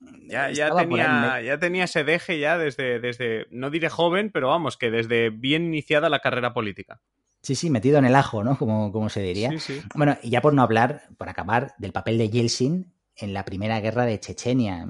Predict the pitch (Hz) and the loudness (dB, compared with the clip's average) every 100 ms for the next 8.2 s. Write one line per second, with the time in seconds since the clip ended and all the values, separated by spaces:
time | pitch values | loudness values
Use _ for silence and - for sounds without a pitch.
0 | 90 110 104 110 107 107 - 139 - 110 | -8 -8 -4 -4 -2 -4 -2 -4 -2 -6
1 | 104 101 104 - - 101 107 113 107 120 | -4 -4 -4 -4 -6 -4 0 2 4 6
2 | 127 131 143 127 120 113 131 135 120 135 | 6 6 6 2 0 2 4 4 4 4
3 | 127 120 117 113 113 - 202 175 110 107 | 6 4 4 2 0 4 4 6 2 2
4 | 107 110 104 170 120 87 127 123 127 123 | 2 2 4 4 2 2 0 0 0 -2
5 | 110 107 175 156 80 - 104 98 101 95 | -2 -4 -4 -4 -6 -10 -10 -6 -4 -4
6 | 95 117 117 113 110 110 - - - 110 | -2 2 4 4 4 0 -6 -20 -12 -8
7 | 107 101 104 101 101 101 113 104 101 - | -6 -4 -4 -4 -4 -6 -6 -6 -8 -2
8 | 156 104 | -2 -2